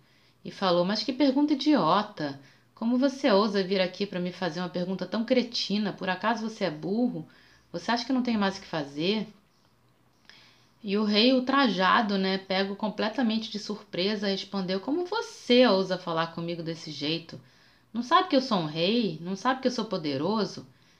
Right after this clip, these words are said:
Quem você pensa que é?" Ao que o mestre fala, satisfeito: pronto, tá aí. Isso é egoísmo. <laughs>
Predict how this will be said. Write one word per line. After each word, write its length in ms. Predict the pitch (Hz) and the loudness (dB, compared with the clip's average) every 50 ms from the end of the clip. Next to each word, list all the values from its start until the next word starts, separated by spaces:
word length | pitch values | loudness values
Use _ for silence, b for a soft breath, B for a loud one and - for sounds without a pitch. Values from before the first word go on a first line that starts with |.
| b b b | b b b
Quem 200 | - - 330 339 | -8 -6 -4 -2
você 240 | 359 349 - 330 - | -2 -2 -2 -2 0
pensa 260 | - 311 311 - 302 | 2 2 2 0 -2
que 260 | 294 - - 294 233 | -2 0 2 4 4
é?" 320 | 185 170 180 202 190 - - - _ _ _ b b b b b b b b b b b b b b | 4 4 4 2 2 0 -6 -14 _ _ _ b b b b b b b b b b b b b b
Ao 160 | - 208 214 | -4 -4 -2
que 100 | - 240 | -2 -2
o 40 | 220 | -2
mestre 400 | 208 202 208 214 - - 247 254 | 0 0 -2 -4 -4 -6 -6 -8
fala, 480 | 247 - 233 202 180 170 165 165 170 165 | -4 0 4 4 4 4 2 0 -4 -8
satisfeito: 880 | - - 196 190 - - - - - 175 156 147 147 - - - 160 - _ _ _ _ _ _ _ _ _ _ | -6 -6 -4 -4 -4 -6 -8 -4 -2 -2 -2 -2 -4 -6 -10 -16 -16 -18 _ _ _ _ _ _ _ _ _ _
pronto, 320 | - 277 254 220 220 220 - | -4 0 0 0 0 -2 -6
tá 140 | - 262 269 | -4 -2 -2
aí. 320 | 262 208 190 185 190 180 - - | 0 0 -2 -2 -6 -10 -12 -12
Isso 220 | 208 202 - - 226 | -10 -10 -6 -4 -4
é 100 | 214 220 | -4 -2
egoísmo. 600 | 202 214 233 214 175 151 151 - 156 156 156 160 - - - - | -2 -2 -2 -2 -2 -2 -4 -8 -10 -12 -12 -12 -16 -10 -6 -6
<laughs> 260 | 196 - - - - | -6 -6 -6 -12 -20